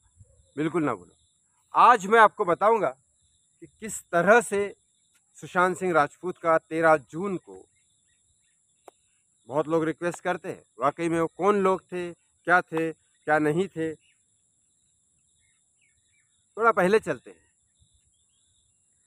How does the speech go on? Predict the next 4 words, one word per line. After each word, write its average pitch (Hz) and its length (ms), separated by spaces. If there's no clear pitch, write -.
ये 240 140
चीज़ 247 480
समझ 240 320
जाओ 131 360